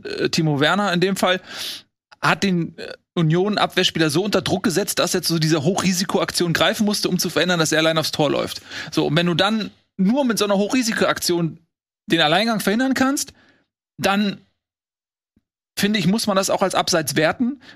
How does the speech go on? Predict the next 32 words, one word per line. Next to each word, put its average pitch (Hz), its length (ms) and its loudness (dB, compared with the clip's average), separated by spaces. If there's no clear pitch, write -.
weil 160 160 2
er 175 80 4
nimmt 185 240 0
ja 175 100 4
quasi 185 320 2
in 175 100 0
Kauf, 185 220 2
dass 165 160 -2
er 165 60 2
ihn - 80 -2
nicht 160 160 0
richtig 160 220 -4
treffen 160 300 0
kann. - 320 -6
Er 175 120 2
wird 180 120 0
ja - 60 2
dazu 180 220 0
gezwungen, 190 360 0
den 151 120 0
so 123 100 -2
zu - 160 -4
spielen. 151 220 -2
Das 139 100 -2
kann 190 120 2
er 196 60 0
ihn 185 80 0
einfach 185 240 0
durchlassen. - 580 -2
So, 151 240 -2
ähm, 151 460 0
aber 160 640 2